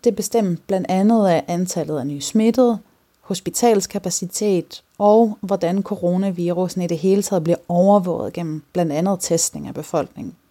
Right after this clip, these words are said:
Og hvordan går det så med faserne hernede? Ja, altså, cirka halvdelen af Spanien er i denne her uge gået ind i den første fase af genåbningen, altså fase et.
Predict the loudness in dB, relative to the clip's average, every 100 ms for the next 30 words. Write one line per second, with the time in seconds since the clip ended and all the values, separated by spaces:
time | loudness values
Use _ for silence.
0 | _ -20 -20 _ -20 -20 _ _ _ _
1 | _ _ -2 4 6 4 0 _ _ _
2 | 4 6 6 6 4 2 0 0 4 4
3 | 4 0 -2 -4 -4 -4 -4 -2 -2 -4
4 | -8 -16 -16 _ _ _ _ _ _ _
5 | -16 -4 2 2 2 -2 -2 -2 0 0
6 | 0 0 -2 -4 2 4 4 4 4 2
7 | 0 0 -2 -4 -2 -4 -6 -6 -4 -4
8 | -4 0 2 4 4 2 2 2 4 2
9 | -2 _ -2 0 0 0 0 -4 0 0
10 | -2 -6 -6 4 4 4 0 -4 -2 -6
11 | -4 -4 -6 -10 _ _ -2 2 2 2
12 | 0 -2 -4 -4 -4 -4 -4 -6 -2 0
13 | 2 2 4 2 2